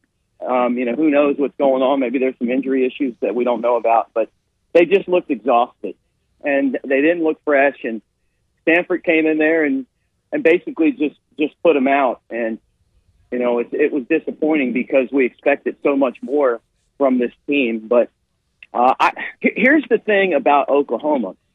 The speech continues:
Oklahoma's really good, and they're rolling right now. But sometimes when you have a team that has so many easy games,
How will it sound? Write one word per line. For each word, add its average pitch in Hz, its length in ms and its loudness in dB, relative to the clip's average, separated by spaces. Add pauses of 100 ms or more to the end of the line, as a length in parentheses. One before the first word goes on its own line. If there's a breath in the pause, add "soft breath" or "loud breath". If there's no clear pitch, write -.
(800)
Oklahoma's 190 580 4
really 139 240 4
good, 139 240 4
and 123 100 0
they're 139 120 0
rolling 120 360 0
right 107 220 -6
now. 107 240 -6 (480)
But 170 200 0
sometimes 262 540 0 (100)
when 156 280 0
you 196 180 -4
have 180 260 0
a 110 40 -6
team 151 580 -2
that 117 300 0
has 147 340 0 (120)
so 160 160 2
many 147 340 0
easy 135 380 0
games, 147 420 -4